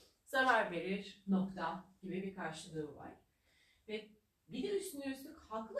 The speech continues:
öfkeyle biz bunu hani bir şekilde, e, haklı göstermeye çalıştığımızda da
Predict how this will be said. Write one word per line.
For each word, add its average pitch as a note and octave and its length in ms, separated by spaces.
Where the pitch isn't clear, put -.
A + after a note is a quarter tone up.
öfkeyle E4+ 600
biz A#3 240
bunu A3+ 400
hani G3 360
bir A3 60
şekilde, G3+ 760
e, F3 220
haklı G3 460
göstermeye F3 600
çalıştığımızda D#3 1000
da D4+ 340